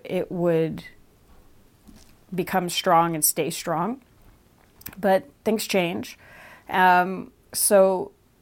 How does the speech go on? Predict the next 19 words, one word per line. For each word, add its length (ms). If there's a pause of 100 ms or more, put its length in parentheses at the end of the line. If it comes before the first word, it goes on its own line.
(160)
w-, 240 (100)
all 280
they 220
want 320
to 100
do, 420 (280)
and 400
for 160
the 80
most 380
part, 280
is 100
be 160
able 160
to 100
defend 380
themselves, 520
to 120
be, 280